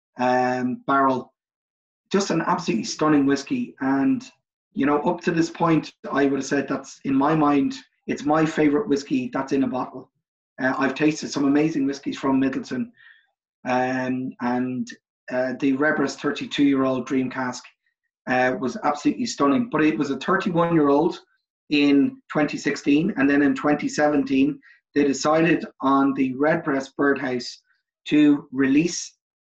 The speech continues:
to bottle the whole barrel and release it as a, um, a s-, a special whiskey, I, I suppose, to reward whiskey drinkers. Um, so it is, it is, and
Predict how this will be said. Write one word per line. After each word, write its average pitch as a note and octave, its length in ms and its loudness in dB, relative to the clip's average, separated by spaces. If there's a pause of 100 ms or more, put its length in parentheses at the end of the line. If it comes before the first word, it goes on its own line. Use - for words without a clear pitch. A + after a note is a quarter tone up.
to E3 280 2
bottle E3+ 320 0
the D3 100 2
whole C#3+ 200 2
barrel C3 420 0 (360)
and C#3+ 140 2
release C#3+ 340 2
it C3+ 100 -2 (100)
as B2+ 380 0
a, B2+ 400 0 (460)
um, B2+ 440 0
a - 40 -14
s-, - 260 -12
a - 40 -12
special D#3 520 -2
whiskey, C3 560 -2 (340)
I, C#3 160 -4
I - 40 -8
suppose, F#3+ 280 -2
to D3+ 80 -2
reward D3 560 2 (480)
whiskey E3 320 0
drinkers. C#3 520 -4 (1200)
Um, C#3 600 2 (600)
so D#3 300 0
it D3+ 120 0
is, D#3+ 340 2 (760)
it C#3+ 100 0
is, D3+ 200 2
and D3 360 0